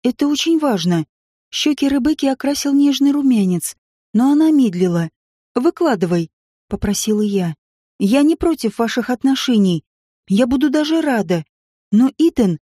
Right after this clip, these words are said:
винит меня в том, что я начала общаться с Джоссом,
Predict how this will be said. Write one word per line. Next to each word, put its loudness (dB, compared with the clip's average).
винит 2
меня 2
в -10
том, -2
что -6
я 0
начала 0
общаться -6
с -8
Джоссом, -2